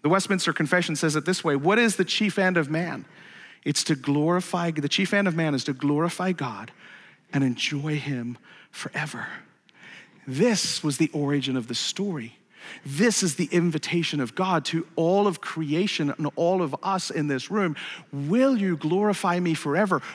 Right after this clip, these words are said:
Will you delight in me? Will you find your satisfaction in me and me alone?" This is the purpose of creation. In fact, what's so interesting is that the Bible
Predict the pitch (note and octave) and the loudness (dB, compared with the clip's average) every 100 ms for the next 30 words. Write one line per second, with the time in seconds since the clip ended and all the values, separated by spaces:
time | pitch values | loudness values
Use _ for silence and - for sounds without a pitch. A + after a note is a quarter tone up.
0 | - E3+ C4+ A#3+ G3+ F3 D3+ E3 A3 F#3+ | -4 2 4 4 4 2 2 2 4 4
1 | E3 A3 G3 A3 A#3 G#3 - - G3+ A#3+ | 4 4 4 4 4 2 0 0 2 2
2 | G#3 G3 - F#3+ G3 - G#3 G#3 - E3+ | 2 0 2 0 0 0 0 0 0 -2
3 | E3+ F3 A#3 A3 F3 - - E3+ F3 F3+ | 0 0 2 2 0 -6 -2 2 4 2
4 | E3+ F3 A#3 D4 B3 C3+ - _ _ _ | 2 0 -4 -4 -6 -8 -18 _ _ _
5 | _ _ _ _ _ _ _ _ A3 A3 | _ _ _ _ _ _ _ _ 2 4
6 | G3 - F3+ - E3+ E3 - A3+ - D3+ | 0 0 -2 -2 -6 -6 -4 -4 -4 -6
7 | D3 A#3 G#3 - - - - A3+ - - | -2 2 0 -2 -14 -6 0 2 2 2
8 | A3+ A3+ - F3+ E3 E3+ D3 D3+ - - | 2 2 2 2 2 0 0 -2 -2 -2
9 | G#3 A3+ F#3 | 2 2 0